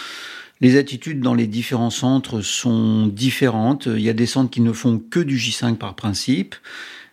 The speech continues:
Euh, il y a des centres qui font encore que du J trois. Et puis, euh, des centres comme le nôtre où on est un peu au cas par cas. Normalement, un embryon arrive au sixième jour dans la cavité utérine.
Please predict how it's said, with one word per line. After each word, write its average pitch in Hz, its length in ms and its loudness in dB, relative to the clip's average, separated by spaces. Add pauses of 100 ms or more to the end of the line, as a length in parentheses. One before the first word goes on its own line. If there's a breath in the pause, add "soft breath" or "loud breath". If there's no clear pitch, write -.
Euh, 117 160 2
il 110 60 2
y 117 40 6
a 123 60 6
des 117 160 2
centres 120 300 0
qui - 100 -14
font 107 160 -4
encore 101 280 -6
que - 100 -4
du 120 180 -2
J 95 160 -12
trois. 120 540 -6 (120)
Et 110 120 -2
puis, 139 480 2
euh, 107 180 0
des 104 160 -2
centres 123 260 2
comme 107 200 0
le 104 80 2
nôtre 113 380 2
où 123 180 4
on 107 180 0
est 104 160 2
un 117 140 0
peu 101 160 -6
au 113 100 2
cas 107 180 -4
par - 240 -10
cas. - 180 -18 (340)
Normalement, 135 520 4
un 139 120 2
embryon 120 480 2
arrive 120 360 0
au 107 60 -4
sixième 113 400 -2
jour 117 220 0
dans 101 100 -2
la 101 80 -4
cavité 95 380 -8
utérine. 110 560 -2